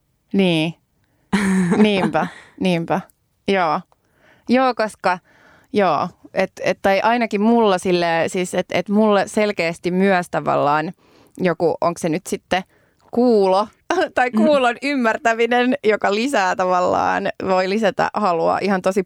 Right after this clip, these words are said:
Speaker 1: paljon, koska jos joku niinku sanoo jotain tosi siistiä ja sitten on myös sellaista niinku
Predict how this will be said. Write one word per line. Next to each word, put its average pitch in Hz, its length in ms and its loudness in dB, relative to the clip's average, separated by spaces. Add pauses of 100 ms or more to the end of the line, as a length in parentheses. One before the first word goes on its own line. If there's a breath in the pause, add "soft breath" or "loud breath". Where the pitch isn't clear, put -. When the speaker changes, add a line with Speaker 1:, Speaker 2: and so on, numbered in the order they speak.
Speaker 1:
paljon, 226 520 -2
koska 175 260 -2
jos 160 220 -2
joku 165 180 -2
niinku 175 380 -4
sanoo 175 480 -4
jotain - 360 -2
tosi 190 220 -6
siistiä - 580 -6
ja 208 60 -4
sitten - 360 -4
on 196 120 -2
myös 175 340 0
sellaista - 420 -4
niinku 214 360 -2